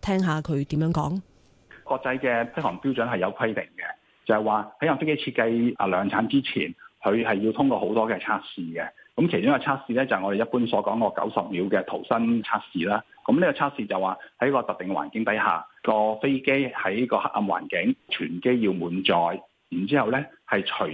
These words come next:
Speaker 2: 意用一半嘅逃生出口，要確保呢，所有喺機上嘅全部滿載嘅乘客呢，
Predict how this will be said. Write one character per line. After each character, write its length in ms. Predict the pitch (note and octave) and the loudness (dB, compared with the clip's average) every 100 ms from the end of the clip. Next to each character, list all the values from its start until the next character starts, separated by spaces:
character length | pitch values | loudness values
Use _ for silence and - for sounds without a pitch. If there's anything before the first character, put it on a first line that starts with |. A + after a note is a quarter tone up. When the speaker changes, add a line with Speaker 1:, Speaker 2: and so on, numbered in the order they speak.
| F#2 | -2
Speaker 2:
意 260 | G2+ G#2+ - | 0 0 0
用 240 | G#2+ F#2+ | 0 4
一 20 | A#2+ | 4
半 220 | C3 - - | 2 -2 0
嘅 400 | G2+ G2 G#2 G2+ | 0 0 0 0
逃 180 | - | -4
生 160 | - A#2 | -4 -2
出 80 | C3+ | -2
口， 400 | - F#2 G2+ - - _ - | -2 0 -2 -4 -14 _ -4
要 180 | A2+ | 2
確 560 | A2+ A2+ A2 - A#2 - | 4 4 0 0 -2 0
保 160 | F#2 A2+ | 0 0
呢， 100 | C3+ - - - | -2 -6 -20 -4
所 260 | G2+ A#2+ | 0 2
有 80 | B2+ | 2
喺 160 | A2 A#2+ | 0 0
機 220 | C3+ A#2+ | -2 -2
上 200 | G2 F#2+ | -4 -2
嘅 160 | G#2 G2 - | -2 -2 -4
全 160 | F#2 | -6
部 180 | F2 F#2 | -2 -2
滿 160 | F#2 G#2 | -2 0
載 160 | A2 | 0
嘅 40 | G#2+ | 0
乘 100 | - | -6
客 220 | - - | -8 -4
呢， 80 | C3+ | -6